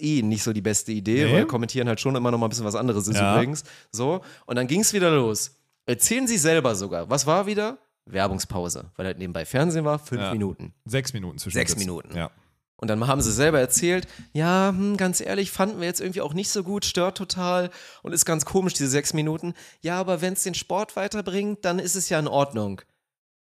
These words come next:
Speaker 1: Und dann mal bitte werdet mal alle mal so mündig und hört auf, so einen Scheiß zu sagen,
Speaker 2: Ja.
Speaker 1: weil das haben wir doch inzwischen alle festgestellt.
Speaker 2: Ja.
Speaker 1: Dass das nicht den Sport weiterbringt, dieses alte Konstrukt, dass wir Sport eins bezahlen für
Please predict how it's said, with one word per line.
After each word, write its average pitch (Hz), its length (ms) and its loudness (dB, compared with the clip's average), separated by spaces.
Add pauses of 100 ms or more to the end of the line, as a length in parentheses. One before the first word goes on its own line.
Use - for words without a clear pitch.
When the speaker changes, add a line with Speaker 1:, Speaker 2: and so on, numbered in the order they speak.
(200)
Speaker 1:
Und 147 100 0
dann 160 120 4
mal 160 100 2
bitte 175 380 0
werdet 156 260 2
mal 156 120 0
alle 156 180 2
mal 147 160 4
so 135 160 4
mündig 151 480 2
und 143 240 -4 (180)
hört 156 220 0
auf, 147 160 0
so 131 80 -2
einen 139 100 -4
Scheiß 127 380 2
zu 135 80 2
sagen, - 240 0
Speaker 2:
Ja. 87 60 0
Speaker 1:
weil - 60 0
das - 140 -2
haben 156 140 -2
wir 160 40 -2
doch 143 120 -2
inzwischen 143 340 -2
alle 135 160 0
festgestellt. 120 760 -4 (640)
Speaker 2:
Ja. 87 260 -8 (680)
Speaker 1:
Dass 143 160 0
das 135 180 0
nicht 143 200 0
den 139 80 2
Sport 131 340 2
weiterbringt, 120 560 0
dieses 120 240 -2
alte 131 220 -2
Konstrukt, 131 520 -4
dass 110 140 -4
wir 139 140 -2
Sport 127 240 -2
eins 127 240 0
bezahlen 113 500 -2
für 120 380 -2